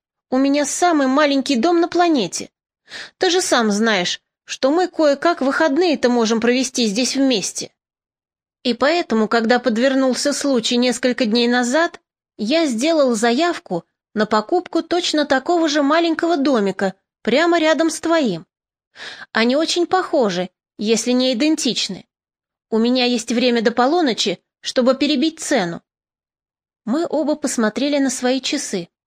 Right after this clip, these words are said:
Было восемь часов вечера. Думаю, что единственная большая часть твоего дома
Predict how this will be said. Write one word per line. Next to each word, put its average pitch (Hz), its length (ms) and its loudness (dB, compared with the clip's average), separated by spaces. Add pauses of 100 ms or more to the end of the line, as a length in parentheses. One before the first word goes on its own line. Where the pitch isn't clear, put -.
(280)
Было 311 280 0
восемь 302 320 -2
часов 277 400 -6
вечера. 190 480 -4 (1120)
Думаю, 269 420 0
что 277 200 -2
единственная 247 840 0
большая 240 520 0
часть 233 360 -2
твоего 226 380 2
дома 214 460 0